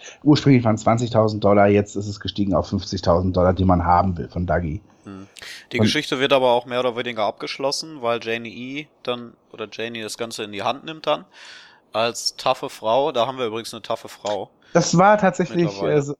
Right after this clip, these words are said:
Speaker 1: das erste Mal, dass sie, äh, eine, also dass wir hier eine Frau gesehen haben, die sich eben diesen Männern stellt und denen auch eine Ansage macht und denen
Speaker 2: Ja,
Speaker 1: auch
Speaker 2: den,
Speaker 1: sagt
Speaker 2: genau, denen eine Ansage macht und, äh, sich mit denen trifft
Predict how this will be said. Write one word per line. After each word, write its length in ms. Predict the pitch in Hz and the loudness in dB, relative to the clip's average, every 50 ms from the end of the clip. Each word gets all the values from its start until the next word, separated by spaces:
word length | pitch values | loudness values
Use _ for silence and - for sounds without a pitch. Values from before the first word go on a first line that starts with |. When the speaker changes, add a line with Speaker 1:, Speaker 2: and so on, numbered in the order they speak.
| _ _ - | _ _ -10
Speaker 1:
das 120 | 143 127 | -6 -2
erste 300 | - 135 143 135 - - | 2 2 2 2 2 0
Mal, 300 | 135 123 120 123 131 127 | 0 2 4 4 4 4
dass 180 | 123 120 113 - | 4 2 -2 0
sie, 380 | - 127 123 123 123 123 123 120 | 2 4 4 6 6 6 4 4
äh, 80 | - | 4
eine, 520 | 95 113 110 107 104 71 110 110 110 107 - | 4 4 4 4 4 4 4 4 4 2 4
also 180 | - 90 98 104 | 4 4 4 4
dass 160 | 104 107 - | 2 0 0
wir 80 | 113 104 | 0 2
hier 120 | 104 107 | 2 4
eine 100 | 104 101 | 2 2
Frau 200 | 95 - 98 101 | 4 4 2 4
gesehen 300 | 101 107 98 107 107 101 | 4 4 4 6 6 6
haben, 200 | 107 107 110 110 - - - - - - - | 6 4 4 2 -2 -6 -12 -12 -12 -2 4
die 80 | - 139 | 6 8
sich 140 | 131 131 139 | 8 10 10
eben 100 | 139 127 | 8 8
diesen 180 | 127 123 127 | 8 8 8
Männern 240 | 127 123 123 120 120 | 8 8 6 6 4
stellt 460 | 117 - - 120 113 123 135 147 147 | 2 2 4 6 6 8 6 6 4
und 160 | - 117 104 120 | 2 -2 -2 0
denen 120 | 117 113 | 2 2
auch 40 | 107 | 4
eine 140 | 107 120 80 | 4 4 4
Ansage 420 | 90 110 110 120 117 107 95 95 | 2 2 2 2 0 0 0 -4
macht 320 | 82 69 64 69 - - | -6 -8 -8 -8 -10 -12
und 100 | 104 90 | -12 -8
denen 120 | 92 92 101 | -4 -2 -2
Speaker 2:
Ja, 220 | 101 113 117 110 | 0 2 2 2
Speaker 1:
auch 20 | 101 | 0
Speaker 2:
den, 140 | 107 107 | -2 -2
Speaker 1:
sagt 200 | 110 101 107 113 | -2 2 2 2
Speaker 2:
genau, 140 | 120 92 90 | 2 2 -2
denen 200 | 90 101 104 107 | -8 -10 -10 -10
eine 100 | 107 98 | -8 -8
Ansage 420 | 110 135 131 139 135 135 135 135 135 | -8 -8 -6 -2 -2 -2 -2 -2 -4
macht 320 | 135 139 143 - - - | -4 -4 -4 -6 -8 -12
und, 400 | - 120 117 120 117 - - - | -10 -10 -10 -10 -12 -16 -14 -12
äh, 140 | - 110 110 | -10 -10 -8
sich 180 | 104 117 117 110 | -8 -8 -10 -10
mit 180 | 123 120 - - | -12 -12 -8 -6
denen 180 | 117 107 107 | -6 -6 -8
trifft 480 | - - - 160 190 - - - - - | -6 -4 -2 -2 -2 -4 -8 -18 -18 -20